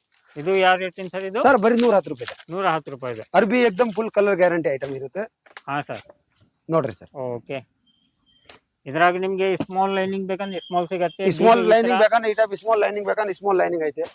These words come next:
Speaker 1: ಹಾ ಸರ್.
Speaker 2: ಹಾ. ಇದು
Speaker 1: ನಿಮ್ಗೆ ಯಾವ
Speaker 2: ನೋಡ್ರಿ.
Speaker 1: ತರ ಬೇಕಲ್ಲ ಸ್ನೇಹಿತರೆ, ಆ ತರ
Speaker 2: ನೂರ ಹದಿನೈದು
Speaker 1: ಪ್ಲೇನ್
Speaker 2: ರೂಪಾಯಿ.
Speaker 1: ಬೇಕಂದ್ರೆ ಪ್ಲೇನ್ ಬೇಕಂದ್ರೆ ಪ್ಲೇನ್ ಸಿಗತ್ತೆ. ನಿಮ್ಗೆ
Speaker 2: ಹಾ.
Speaker 1: ಎಂಬ್ರಾಯ್ಡರಿ ಬೇಕಾ, ಡಿಸೈನ್
Speaker 2: ಆ
Speaker 1: ಬೇಕಾ,
Speaker 2: ಟೈಪ್.
Speaker 1: ಪ್ರಿಂಟೆಡ್ ಬೇಕಾ?
Speaker 2: ಇದು ನೋಡ್ರಿ, ನೂರ ಹದಿನೈದು ರೂಪಾಯಿ ಸರ್.
Speaker 1: ನೂರ ಹದಿನೈದು ಸರ್ ಇದು.
Speaker 2: ಹಾ.
Speaker 1: ಓಕೆ.
Speaker 2: ಫುಲ್ ಫ್ಯಾನ್ಸಿ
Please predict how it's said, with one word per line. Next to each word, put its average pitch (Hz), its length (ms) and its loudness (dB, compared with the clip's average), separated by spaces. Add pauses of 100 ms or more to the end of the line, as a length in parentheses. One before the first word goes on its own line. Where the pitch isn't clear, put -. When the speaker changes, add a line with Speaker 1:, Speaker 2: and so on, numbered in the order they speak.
(160)
Speaker 1:
ಹಾ 143 100 -2 (120)
ಸರ್. 117 160 -10 (220)
Speaker 2:
ಹಾ. 139 80 -2 (420)
ಇದು 185 140 2
Speaker 1:
ನಿಮ್ಗೆ 208 120 6
ಯಾವ - 80 4
Speaker 2:
ನೋಡ್ರಿ. 180 160 0
Speaker 1:
ತರ 240 220 -2
ಬೇಕಲ್ಲ 220 340 -2
ಸ್ನೇಹಿತರೆ, 202 400 -4
ಆ - 100 2
ತರ 185 80 -2 (140)
Speaker 2:
ನೂರ 208 140 6
ಹದಿನೈದು 190 280 2
Speaker 1:
ಪ್ಲೇನ್ 180 140 -2
Speaker 2:
ರೂಪಾಯಿ. 170 240 -2
Speaker 1:
ಬೇಕಂದ್ರೆ - 880 -20
ಪ್ಲೇನ್ 214 320 -4
ಬೇಕಂದ್ರೆ 233 320 -4
ಪ್ಲೇನ್ 220 220 -4
ಸಿಗತ್ತೆ. 233 360 -2 (240)
ನಿಮ್ಗೆ 180 220 -2
Speaker 2:
ಹಾ. 147 60 4
Speaker 1:
ಎಂಬ್ರಾಯ್ಡರಿ 208 380 0
ಬೇಕಾ, 208 200 -2 (100)
ಡಿಸೈನ್ 160 240 2
Speaker 2:
ಆ 175 140 8
Speaker 1:
ಬೇಕಾ, 190 160 4
Speaker 2:
ಟೈಪ್. 214 180 2
Speaker 1:
ಪ್ರಿಂಟೆಡ್ 175 460 -4
ಬೇಕಾ? 202 160 0
Speaker 2:
ಇದು 196 140 2
ನೋಡ್ರಿ, 180 240 2
ನೂರ 202 160 4
ಹದಿನೈದು 156 320 -2
ರೂಪಾಯಿ 107 180 -18
ಸರ್. - 100 -20 (220)
Speaker 1:
ನೂರ 180 100 -4 (120)
ಹದಿನೈದು 147 320 -8
ಸರ್ 123 180 -8
ಇದು. 107 120 -14 (340)
Speaker 2:
ಹಾ. 123 120 -12 (440)
Speaker 1:
ಓಕೆ. 120 380 -10 (1080)
Speaker 2:
ಫುಲ್ 220 200 2
ಫ್ಯಾನ್ಸಿ 185 240 2